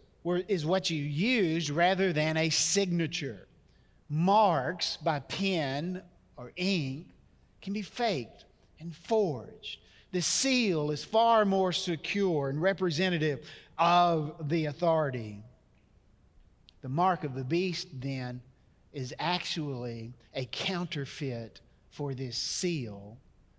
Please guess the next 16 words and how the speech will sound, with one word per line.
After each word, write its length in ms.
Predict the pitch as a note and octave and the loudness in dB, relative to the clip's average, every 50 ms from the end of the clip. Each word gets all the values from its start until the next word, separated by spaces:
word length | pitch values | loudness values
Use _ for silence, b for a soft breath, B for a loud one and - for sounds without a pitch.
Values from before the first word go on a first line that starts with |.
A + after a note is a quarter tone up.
| _ _ _ | _ _ _
of 160 | - C3 B2 A#2+ | -10 -10 -8 -8
the, 120 | C3 C3+ C3 - - | -8 -10 -12 -10 -8
for 140 | C#3 C3 | -8 -8
the 80 | B2+ A#2+ | -8 -8
people 400 | - - D3+ C#3 - C3 B2 B2 | -6 -6 -6 -6 -6 -8 -10 -10
of 100 | A2+ G#2+ | -10 -10
God. 360 | A#2+ C3 C3 A#2 G#2 G#2 A#2+ - _ - _ _ _ _ _ _ _ _ _ _ _ _ _ _ _ _ _ _ - _ _ _ _ _ _ _ _ _ _ _ _ _ _ _ _ _ _ _ _ _ _ _ _ _ _ _ _ _ _ _ _ b b b b b b b b b | -8 -8 -8 -8 -8 -12 -14 -18 _ -20 _ _ _ _ _ _ _ _ _ _ _ _ _ _ _ _ _ _ -20 _ _ _ _ _ _ _ _ _ _ _ _ _ _ _ _ _ _ _ _ _ _ _ _ _ _ _ _ _ _ _ _ b b b b b b b b b
At 120 | F3 D#3+ | -4 2
fourteen 440 | - G#3 G#3 G#3 - - G3+ F#3+ F3 | 4 4 4 4 4 2 2 2 0
three, 420 | - - G3 G#3 G#3+ G3 D3+ A#2 - - - - - b b b b b | 0 2 2 4 4 4 2 -2 -6 -10 -16 -20 -20 b b b b b
they've 200 | - F3+ F3+ D#3+ | 2 2 2 4
been 200 | D3 F3+ E3+ D#3+ | 4 2 2 2
purchased 480 | - - F#3+ G3 F3+ - - F3 - - | 2 2 4 4 4 2 0 0 0 0
from 180 | F#3 F3 E3 | 0 0 0
the 160 | D#3 D3 C#3+ E3 | 2 0 2 2
earth. 300 | E3+ G3 A#3+ C4+ - | 2 0 0 -4 -8